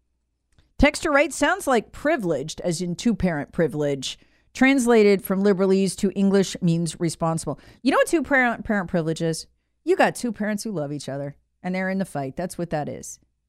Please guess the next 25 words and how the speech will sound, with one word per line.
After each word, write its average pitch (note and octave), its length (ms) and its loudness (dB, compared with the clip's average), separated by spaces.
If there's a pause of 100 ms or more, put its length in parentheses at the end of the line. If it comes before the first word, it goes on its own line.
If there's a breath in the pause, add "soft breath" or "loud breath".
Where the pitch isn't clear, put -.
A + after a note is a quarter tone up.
(1500)
And E3 120 -6
look, D3+ 160 -6
I D#3 40 -2
get D#3+ 160 -2
a D#3 60 -4
lot D#3 180 -2
of D3 80 -8
people D#3+ 220 -10
don't D3+ 220 -6
have F3+ 300 -6
that. G3+ 340 -2 (160)
Life E3 240 -6
dictates E3+ 420 -10
things D#3+ 300 -8
really E3+ 200 -6
weirdly. F3+ 380 -6
Sometimes E3 460 -6
I D#3 80 -6
understand D#3 400 -6
it. D#3+ 80 -6
But D#3+ 120 0
as E3+ 220 -2
a D#3+ 40 -8
societal F3+ 600 0
norm, F#3+ 480 0